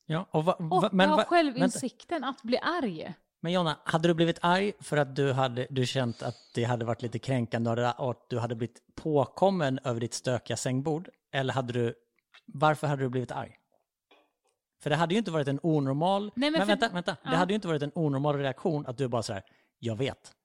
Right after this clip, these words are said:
Speaker 1: Fan vad det ser ut i mitt sängbord. Okej, lycka till med podden, grabbar." Och så hade du bara gått.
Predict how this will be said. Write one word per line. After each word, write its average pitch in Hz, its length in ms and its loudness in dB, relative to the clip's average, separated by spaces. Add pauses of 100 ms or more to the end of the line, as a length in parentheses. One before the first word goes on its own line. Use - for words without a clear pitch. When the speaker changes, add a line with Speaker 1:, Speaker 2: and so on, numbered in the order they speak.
(320)
Speaker 1:
Fan 151 340 0
vad 131 80 0
det 123 60 0
ser 131 140 -4
ut 120 120 -4
i - 20 -2
mitt 113 140 -2
sängbord. 120 420 -4 (240)
Okej, 208 360 0
lycka 185 240 -2
till 170 140 -4
med 156 140 -4
podden, 170 240 -2
grabbar." 113 280 -4
Och 127 80 -6
så 135 80 -4
hade 123 100 -4
du 120 40 -4
bara 113 140 -2
gått. - 300 -12